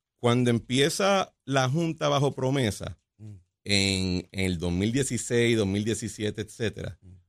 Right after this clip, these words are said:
Speaker 1: yo le decía a todo el mundo: estamos viendo lo que es la Junta del título tres. El título tres es el capítulo de la ley promesa
Speaker 2: Ah.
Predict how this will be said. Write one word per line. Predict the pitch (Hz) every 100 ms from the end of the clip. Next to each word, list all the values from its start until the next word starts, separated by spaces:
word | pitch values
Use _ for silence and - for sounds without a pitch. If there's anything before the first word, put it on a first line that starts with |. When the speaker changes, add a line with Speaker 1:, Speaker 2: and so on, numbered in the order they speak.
| _
Speaker 1:
yo | 85 113
le |
decía | 139 151 165
a | 160
todo | 165
el |
mundo: | 170 160 113
estamos | - 113 147 135
viendo | 147 180 147
lo | 107
que | 123
es | -
la | 127 120
Junta | 160 170 - 135 131 - _
del | 90 104
título | - 101 113 104
tres. | - - _ _ _ -
El | 92
título | 101 120 147
tres | 160 180 175 -
es | 151 -
el | 139 - _
capítulo | 104 98 139 156 170 170
de | 175
la | 165
ley | 170
promesa | 165 170 175 185 147 120 120 -
Speaker 2:
Ah. | 113 98